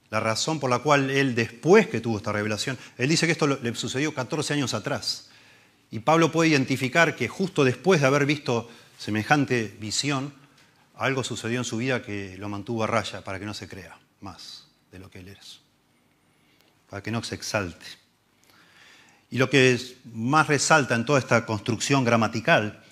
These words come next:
capítulo doce, verso siete, dice, "Y para que las grandezas de las revelaciones no me exaltase desmedidamente, me fue dado un aguijón en la carne". Me fue dado, me fue dado.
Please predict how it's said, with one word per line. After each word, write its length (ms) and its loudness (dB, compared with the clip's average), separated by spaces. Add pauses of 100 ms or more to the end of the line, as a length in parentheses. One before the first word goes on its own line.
(600)
capítulo 460 0
doce, 240 2
verso 240 -2
siete, 480 -6 (380)
dice, 220 -2
"Y 40 0
para 220 0
que 80 0
las 140 -2
grandezas 500 2
de 40 0
las 120 6
revelaciones 600 0
no 280 2
me 100 4
exaltase 640 0
desmedidamente, 680 0
me 160 0
fue 260 0
dado 500 4 (680)
un 160 -2
aguijón 320 -2
en 60 -2
la 100 -2
carne". 320 -14 (360)
Me 200 0
fue 340 0
dado, 500 2 (1120)
me 100 -10
fue 200 -6
dado. 280 -8